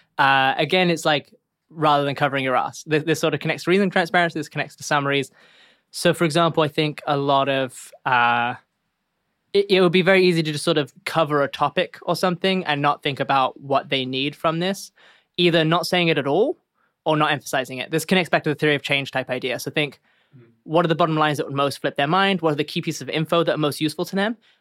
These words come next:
Speaker 1: Um, how can I make sure I've covered these? How can I make sure I've explained them to them in a way that makes sense given what they currently know?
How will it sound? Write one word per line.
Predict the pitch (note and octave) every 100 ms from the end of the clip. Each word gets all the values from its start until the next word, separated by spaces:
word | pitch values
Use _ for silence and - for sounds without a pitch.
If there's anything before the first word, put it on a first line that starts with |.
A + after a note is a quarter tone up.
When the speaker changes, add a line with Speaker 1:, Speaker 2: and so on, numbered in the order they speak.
| _ C#3
Speaker 1:
Um, | B2+ B2 -
how | E3
can | F#3
I |
make | E3+ E3
sure | D#3
I've | C3+
covered | - E3 G3
these? | C4 D4+
How | - C#3+
can |
I | D#3
make | D#3+
sure | D3+
I've | C3+
explained | - - D3+ E3+
them | E3+ C#3+
to | B2+
them | B2+ G3 D#3+
in | C#3+
a |
way | C#3+
that | C#3+
makes | C#3 -
sense | D3 -
given | C#3 C3
what | C3
they | B2+ D3
currently | D3 C3+ - B2+
know? | C#3 C4+